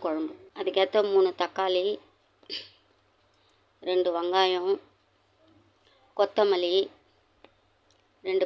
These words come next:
பச்சை மிளகா, கருவேப்பிலை. வெங்காயம் போட்டுக்கலாம். சோம்பு போட்டிருக்கேன், வெங்காயம் போட்டிருக்கேன், பச்சை மிளகா, கொத்தமல்லி எல்லாமே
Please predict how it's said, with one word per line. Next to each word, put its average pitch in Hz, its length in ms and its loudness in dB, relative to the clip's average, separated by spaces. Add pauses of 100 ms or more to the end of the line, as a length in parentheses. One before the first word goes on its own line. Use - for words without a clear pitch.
பச்சை 185 320 -4
மிளகா, 175 360 0 (1500)
கருவேப்பிலை. 190 500 4 (380)
வெங்காயம் 214 360 6
போட்டுக்கலாம். 185 480 -2 (2250)
சோம்பு 226 440 4
போட்டிருக்கேன், 185 580 2 (360)
வெங்காயம் 202 400 6
போட்டிருக்கேன், 180 500 0
பச்சை 185 300 0
மிளகா, 170 320 0 (180)
கொத்தமல்லி 185 560 2 (580)
எல்லாமே 170 300 4